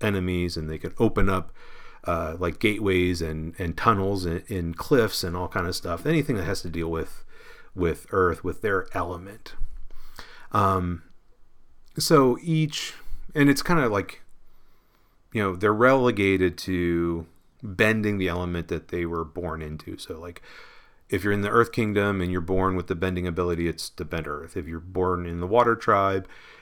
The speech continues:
then your bending ability is with water. Um, so it's kinda like you're born into that, that element, that bending of that element. Um, but there's one person, the Avatar, and that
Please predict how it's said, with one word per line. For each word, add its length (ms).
then 260
your 200
bending 360
ability 360
is 120
with 160
water. 680
Um, 360
so 140
it's 120
kinda 200
like 160
you're 120
born 400
into 680
that, 380
that 260
element, 560
that 300
bending 460
of 180
that 220
element. 420
Um, 420
but 140
there's 240
one 340
person, 560
the 280
Avatar, 880
and 200
that 320